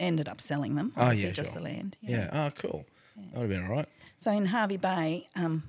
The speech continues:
Speaker 1: I've always had horses
Speaker 2: Yes.
Speaker 1: all my life.
Speaker 2: Yeah, okay, cool.
Speaker 1: And in Hervey Bay, my dad, um, bought me another horse up there. And back then, it was such a sleepy village. Like,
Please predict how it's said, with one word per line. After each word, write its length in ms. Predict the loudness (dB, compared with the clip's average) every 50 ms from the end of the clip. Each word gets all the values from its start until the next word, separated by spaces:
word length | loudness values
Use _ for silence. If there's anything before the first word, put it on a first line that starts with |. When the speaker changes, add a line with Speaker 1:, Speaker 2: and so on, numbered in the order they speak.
| -4
Speaker 1:
I've 160 | -2 2 4 6
always 220 | 6 6 4 4
had 160 | 2 0 0 0
horses 560 | 0 -2 -2 -2 -4 -6 -4 -6 -6 -8 -10 -14 _ 2
Speaker 2:
Yes. 280 | 2 2 2 -2 -8 -6
Speaker 1:
all 80 | -2 -2
my 120 | 0 0 0
life. 420 | 0 -2 -2 -4 -6 -8 -14 -20 -20 _ -4
Speaker 2:
Yeah, 180 | -2 -2 -2
okay, 280 | -2 -2 -2 -4 -4 -6 -6
cool. 220 | -6 -6 -6 -8 -10 _ _ _ _ _ _ _ _
Speaker 1:
And 220 | 0 2 2 2 2
in 180 | 2 2 2 2
Hervey 340 | 2 0 -2 -2 -2 -2 -2
Bay, 260 | -2 0 0 2 2
my 240 | 2 2 2 2 2
dad, 440 | 2 2 2 2 2 2 0 -2 -4 _ -16 -18 -18 _ -18 -6 -4
um, 200 | -2 0 0 0
bought 220 | 0 -2 0 2
me 80 | 2 2
another 260 | 2 2 0 -2 -4
horse 540 | -6 -4 -4 0 0 0 2 2 0 0 0 -2
up 160 | -4 -8 -6 _
there. 240 | 0 2 2 2 -2 -4 -8 _ _ -20 _ _ _ _ _ _ _ _ _ _ _
And 280 | 0 0 0 0 0 _
back 320 | 4 4 4 2 -2 -2
then, 320 | 0 2 2 2 2 2 0
it 80 | -2
was 140 | -2 0 0
such 420 | 2 2 2 0 0 -2 -6 -6 -2
a 60 | 0
sleepy 540 | 0 0 0 -2 -2 -6 -6 -6 -8 -10 -8
village. 420 | -6 -6 -4 -4 -4 -4 -4 -4
Like, 180 | -4 -4 -6